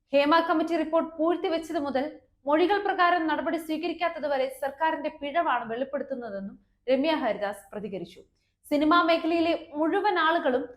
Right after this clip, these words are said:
നിലവിൽ സംശയത്തിന് നിഴലിലാണ്. കുറ്റാരോപിതയുടെ പേരുകൾ പുറത്തുവിടേണ്ടത് നിരപരാധികളോട് ചെയ്യേണ്ട നീതിയാണെന്നും പവർ ഗ്രൂപ്പിനെതിരെ നടപടി സ്വീകരിക്കാൻ സർക്കാർ തയ്യാറാവണമെന്നും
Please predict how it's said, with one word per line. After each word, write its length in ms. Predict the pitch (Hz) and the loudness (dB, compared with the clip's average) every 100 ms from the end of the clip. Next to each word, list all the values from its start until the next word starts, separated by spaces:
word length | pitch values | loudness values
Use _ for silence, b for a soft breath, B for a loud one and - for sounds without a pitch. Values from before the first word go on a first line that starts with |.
| _ - | _ 0
നിലവിൽ 300 | 302 302 294 294 - | 4 6 4 0 -8
സംശയത്തിന് 560 | 285 269 269 285 277 214 | -4 -4 -2 -4 -4 -4
നിഴലിലാണ്. 480 | 208 202 208 156 - - _ _ _ 285 | -4 -4 -4 -4 -8 -14 _ _ _ -2
കുറ്റാരോപിതയുടെ 720 | 285 370 381 370 359 359 349 349 | 4 6 6 2 0 2 0 0
പേരുകൾ 340 | 320 330 302 302 - | 0 0 0 -2 -2
പുറത്തുവിടേണ്ടത് 680 | 294 302 330 311 330 302 262 277 - | 0 0 0 0 0 0 -2 -4 -6
നിരപരാധികളോട് 760 | 240 330 349 359 339 302 302 | 0 0 4 2 2 0 0
ചെയ്യേണ്ട 420 | 302 302 269 294 262 | -2 -4 -4 -4 -4
നീതിയാണെന്നും 760 | 254 294 285 277 277 247 262 _ _ _ - | -6 -6 -4 -4 -4 -6 -10 _ _ _ 4
പവർ 220 | 311 349 320 | 6 6 2
ഗ്രൂപ്പിനെതിരെ 520 | 370 370 359 330 330 | 0 0 0 0 2
നടപടി 400 | 285 294 311 339 | 2 0 0 -2
സ്വീകരിക്കാൻ 520 | 330 320 311 311 320 311 311 | -4 -4 -4 -2 -2 -2 -4
സർക്കാർ 280 | 294 302 302 - | -2 -2 -2 0
തയ്യാറാവണമെന്നും 800 | 277 311 320 285 302 269 226 | 2 4 2 2 0 -4 -8